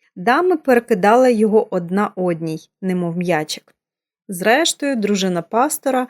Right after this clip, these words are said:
запропонувала всім членам жіночої допомоги взяти на себе видатки на життя й освіту сироти. Достатньо трошки зменшити цього року пожертвування дітям далекої Індії,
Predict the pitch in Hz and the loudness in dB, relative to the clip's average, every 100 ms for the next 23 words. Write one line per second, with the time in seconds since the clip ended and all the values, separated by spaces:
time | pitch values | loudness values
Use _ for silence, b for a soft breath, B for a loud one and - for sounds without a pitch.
0 | b b b 214 240 294 285 311 302 359 | b b b -2 0 0 0 0 2 4
1 | 311 220 - 220 196 - 214 196 190 185 | 4 2 0 0 -2 0 0 2 0 -2
2 | 180 180 202 196 170 - 185 175 - 214 | -2 0 2 2 0 -2 -4 -4 -2 0
3 | 285 330 311 247 190 220 254 262 233 - | 0 0 -2 -2 0 2 2 0 -2 -2
4 | 233 208 202 185 185 165 160 165 - 269 | 0 0 -2 -2 -2 -2 -2 -2 -8 -6
5 | 254 180 185 - 208 214 302 _ - 208 | -4 -2 -6 -6 -2 -2 -4 _ -2 0
6 | 202 - 196 208 226 226 202 202 208 151 | 0 -2 -2 0 0 0 -2 -2 -4 -8
7 | 185 _ _ _ _ _ - 214 214 - | -10 _ _ _ _ _ -4 -2 0 0
8 | 294 330 233 220 262 269 262 - 233 214 | 0 0 -2 0 2 2 2 -4 -8 -4
9 | 226 208 175 - 151 185 - 202 190 208 | -2 0 0 -4 -6 -10 -6 -2 0 2
10 | 170 - 180 - 185 208 185 - 170 165 | 0 -2 -8 -8 -4 0 -2 -4 -8 -6
11 | 165 165 - _ _ - 180 202 202 165 | -4 -8 -12 _ _ -8 -2 -2 0 -4
12 | 170 180 180 170 - 180 185 - 349 359 | 0 0 0 -2 -2 -4 -4 -2 0 2
13 | 208 175 165 | 2 0 -4